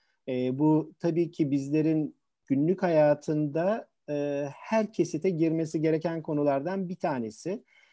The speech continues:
E, yenilenebilirlik dediğimiz zaman enerjiye endeksli çalışıyorsunuz, enerjiye odaklı çalışıyorsunuz ama yenilenebilirlik biraz daha geniş bir kavram oluyor. Ben de iş yaşamımda olsun,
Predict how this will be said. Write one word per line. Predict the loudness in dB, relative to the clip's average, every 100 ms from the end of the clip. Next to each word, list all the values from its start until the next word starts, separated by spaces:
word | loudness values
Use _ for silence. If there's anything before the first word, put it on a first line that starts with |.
| _ _
E, | -2
yenilenebilirlik | 0 0 0 0 0 -2 -2 0 0 0 -2 _
dediğimiz | 2 4 2 0 -2 -2
zaman | -2 -2 -2 -4
enerjiye | -2 0 0 0 -2 0
endeksli | 0 0 -2 -2 -6
çalışıyorsunuz, | -2 -4 -4 -4 -6 -4 -6 -4
enerjiye | -4 -4 -4 -2
odaklı | -2 0 -2 -2
çalışıyorsunuz | -4 -2 -4 -4 -6 -4 -6 -2
ama | -2 -4 -8 _ _ _ -4
yenilenebilirlik | 0 2 2 0 -2 -2 -2 -2 2
biraz | 4 4 2
daha | 2 2
geniş | 4 2 2 -8
bir | -4
kavram | 2 2 2 0
oluyor. | 0 -2 -2
Ben | -2 0
de | -2
iş | -2 -8 -4
yaşamımda | -4 -2 0 0 0 0
olsun, | 0 -4 -6 -8 -8